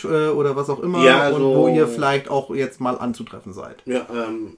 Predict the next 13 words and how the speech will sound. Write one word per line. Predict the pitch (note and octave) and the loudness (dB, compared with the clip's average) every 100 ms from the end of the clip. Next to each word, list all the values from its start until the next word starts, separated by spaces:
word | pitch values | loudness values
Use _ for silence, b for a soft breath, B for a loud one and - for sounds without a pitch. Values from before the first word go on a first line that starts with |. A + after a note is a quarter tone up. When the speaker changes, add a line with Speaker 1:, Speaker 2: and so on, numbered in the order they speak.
| _ C3 | _ 0
Speaker 2:
ja, | B2 B2 | 2 2
also | A#2+ A#2+ | 0 -2
wir | B2+ | -2
haben, | C#3+ D#3 - C3 C3 C3+ C3+ | -4 -6 -8 -6 -4 -2 -2
man | D3 D3+ | -2 -6
kann | - F3 | -4 -2
uns | F#3 F#3+ | -2 -2
finden | - G3 G#3+ A3+ A#3 | -2 -2 -2 -8 -4
bei | A#3 C#3 | -2 -4
Facebook. | C#3 E3+ G3 - B3+ E4 _ _ _ _ - | -4 -4 -4 -4 -8 -10 _ _ _ _ -2
Ähm, | C3 C#3 C#3 C#3+ - b b b b - | 0 0 -2 -6 -16 b b b b -10
da | A#2+ | -4
gibt's | C#3+ - | -4 -6